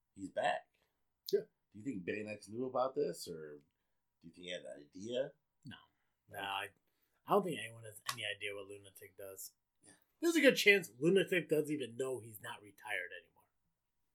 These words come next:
Speaker 1: Good point.
Speaker 3: Right?
Speaker 1: Yeah, that's
Speaker 3: He walks
Speaker 1: a very
Speaker 3: around with
Speaker 1: good
Speaker 3: a
Speaker 1: point.
Speaker 3: fucking Poopa Chew.
Speaker 1: What?
Speaker 3: Right? Do you think he's gonna bring that Poopa Chew with him to D W A?
Speaker 1: I don't know.
Speaker 3: Uh,
Speaker 1: Oof.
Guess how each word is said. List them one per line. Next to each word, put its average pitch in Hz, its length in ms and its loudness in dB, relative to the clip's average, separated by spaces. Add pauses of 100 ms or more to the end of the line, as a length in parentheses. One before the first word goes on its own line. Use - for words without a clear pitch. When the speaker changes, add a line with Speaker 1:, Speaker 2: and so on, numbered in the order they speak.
(1040)
Speaker 1:
Good 180 140 -4
point. 277 200 -4 (120)
Speaker 3:
Right? 311 280 -6
Speaker 1:
Yeah, 247 320 0
that's 202 80 -2
Speaker 3:
He 247 60 2
walks 269 200 6
Speaker 1:
a - 40 2
very 262 120 10
Speaker 3:
around 247 100 8
with 185 100 8
Speaker 1:
good - 40 -4
Speaker 3:
a 190 40 -2
Speaker 1:
point. 214 120 6
Speaker 3:
fucking 165 160 0
Poopa 165 220 4
Chew. 110 220 -2 (1200)
Speaker 1:
What? 143 260 6 (600)
Speaker 3:
Right? 151 260 -12
Do 156 60 -4
you 180 60 0
think 226 160 -6
he's 202 200 -2
gonna 175 160 -2
bring 135 220 -4
that 170 160 -2
Poopa 170 180 -6
Chew 185 220 -4
with 175 220 -6
him 185 200 -6
to 143 80 -2
D 147 200 -4
W 156 280 -2
A? 165 80 -6
Speaker 1:
I 69 280 -8
don't - 160 -18
know. 82 200 -12 (1700)
Speaker 3:
Uh, 90 560 -20
Speaker 1:
Oof. 90 220 -20